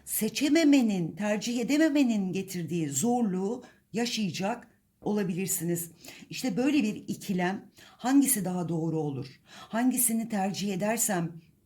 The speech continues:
bana faydası dokunur? Hangisini seçmek,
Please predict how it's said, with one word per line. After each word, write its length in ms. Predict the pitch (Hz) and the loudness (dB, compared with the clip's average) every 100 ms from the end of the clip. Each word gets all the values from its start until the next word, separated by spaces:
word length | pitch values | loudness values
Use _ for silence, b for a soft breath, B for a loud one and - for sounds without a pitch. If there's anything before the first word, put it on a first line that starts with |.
| _ _ _ - | _ _ _ -4
bana 220 | 202 226 | -2 0
faydası 540 | 208 190 180 180 220 | 0 -2 -2 -2 -2
dokunur? 500 | 190 - 196 175 - - _ _ _ B B B B | -2 -2 -2 -4 -6 -16 _ _ _ B B B B
Hangisini 1400 | 233 294 320 247 - 226 202 196 - _ _ - 226 | 2 4 6 4 0 0 0 -4 -12 _ _ -2 2
seçmek, 680 | 247 226 - - 208 233 | 2 2 0 -2 -2 -4